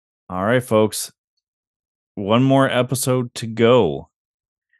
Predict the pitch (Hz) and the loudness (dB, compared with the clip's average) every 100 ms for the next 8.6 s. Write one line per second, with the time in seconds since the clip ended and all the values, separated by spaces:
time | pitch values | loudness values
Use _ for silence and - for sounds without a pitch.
0 | _ _ _ - 90 85 85 82 87 90 | _ _ _ -8 -4 -2 -2 -2 -2 -4
1 | 85 107 98 95 - - 104 95 95 95 | 0 0 0 -2 -8 -8 -4 -2 -4 -6
2 | - 113 107 110 107 104 107 98 - 107 | -10 -4 0 0 0 0 -2 -4 -4 -2
3 | 101 - _ - 104 101 101 107 98 98 | -2 -4 _ -8 -6 -6 -8 -8 -6 -2
4 | 95 98 98 - - 104 90 - 120 110 | 0 0 -2 -6 -6 -4 -4 -4 -4 -4
5 | - 107 104 101 92 _ _ _ - 90 | -4 -2 -2 -4 -6 _ _ _ -6 -4
6 | 87 87 87 98 101 98 101 92 85 - | -4 -6 -8 -4 -2 -2 -4 -8 -10 -6
7 | 120 117 113 110 104 - - 107 98 95 | -2 0 0 0 -2 -4 -8 -4 -2 -4
8 | 87 - 95 90 - | -8 -8 -8 -8 -12